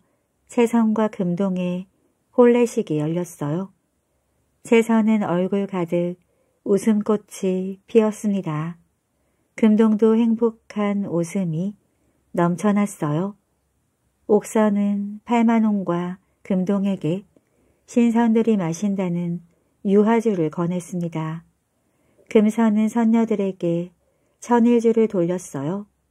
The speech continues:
모두들 즐겁게 노래와 춤을 추며 흥겨운 시간을 보냈습니다. 그렇게 즐거운 한때를 보내던 선녀들은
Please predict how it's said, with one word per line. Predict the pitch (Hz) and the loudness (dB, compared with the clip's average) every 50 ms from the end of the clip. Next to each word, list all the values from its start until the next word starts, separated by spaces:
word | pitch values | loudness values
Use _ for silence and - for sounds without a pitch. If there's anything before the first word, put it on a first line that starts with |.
| _ _ _ _ _ _ _ _ _ _ | _ _ _ _ _ _ _ _ _ _
모두들 | - 202 196 214 214 208 220 220 220 226 220 214 | -2 2 4 4 6 6 6 4 4 4 2 2
즐겁게 | - 214 196 185 202 196 190 _ _ _ _ - 185 185 185 185 185 185 190 - _ _ _ _ _ | 2 0 -2 -2 -2 -4 -4 _ _ _ _ -4 -2 -2 -2 -2 -6 -8 -12 -14 _ _ _ _ _
노래와 | - 190 190 185 208 208 202 202 202 202 | 2 2 4 4 2 2 0 0 -2 -2
춤을 | 202 - 240 220 220 220 214 | -2 -2 0 2 2 2 0
추며 | 208 - - 160 165 196 214 220 226 - _ _ _ _ _ _ _ _ _ _ _ _ | -2 -4 -6 -4 -4 -2 -4 -4 -6 -10 _ _ _ _ _ _ _ _ _ _ _ _
흥겨운 | _ 233 233 233 220 240 233 226 226 226 220 220 | _ 2 4 4 4 4 4 4 4 2 2 2
시간을 | 220 - 226 220 214 202 185 185 185 180 180 180 185 185 196 _ _ _ _ | 2 2 0 2 0 -2 -2 -4 -4 -4 -6 -8 -8 -12 -16 _ _ _ _
보냈습니다. | - 202 190 180 196 202 196 - 220 196 196 180 170 160 156 160 165 175 180 - _ _ _ _ _ _ _ _ - - _ _ _ _ _ _ _ _ _ _ _ _ _ _ _ _ _ _ _ _ | -4 -2 0 0 0 -2 -2 -2 -2 -2 0 0 -2 -2 -2 -2 -4 -6 -8 -12 _ _ _ _ _ _ _ _ -20 -20 _ _ _ _ _ _ _ _ _ _ _ _ _ _ _ _ _ _ _ _
그렇게 | - - 214 226 226 226 226 - 226 220 208 | 2 2 4 4 2 0 -2 0 0 0 0
즐거운 | - - 208 196 196 208 202 208 208 208 | 0 0 -2 0 0 0 0 0 0 0
한때를 | 220 226 226 214 220 233 214 208 208 208 | 0 0 0 0 0 -2 0 0 0 0
보내던 | 208 - 185 175 175 185 190 185 185 175 175 175 175 175 180 180 185 190 | -2 -2 -4 -4 -2 -4 -4 -4 -4 -6 -6 -6 -6 -8 -8 -10 -12 -10
선녀들은 | - - 220 202 202 214 208 202 202 170 160 185 202 214 220 226 | -6 -4 -2 0 0 0 0 0 -2 -2 -2 -2 -2 -2 -2 -2